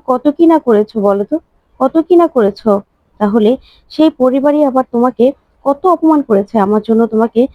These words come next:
কত অপমান সহ্য করতে হয়েছে, সে সব কিছু, সে সব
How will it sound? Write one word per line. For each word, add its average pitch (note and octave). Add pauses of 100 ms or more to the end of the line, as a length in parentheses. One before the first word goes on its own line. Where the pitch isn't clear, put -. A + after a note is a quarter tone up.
(240)
কত C4
অপমান C#4
সহ্য -
করতে G#3
হয়েছে, G3+ (540)
সে A#3+
সব A3+
কিছু, G#3 (420)
সে A#3+
সব A#3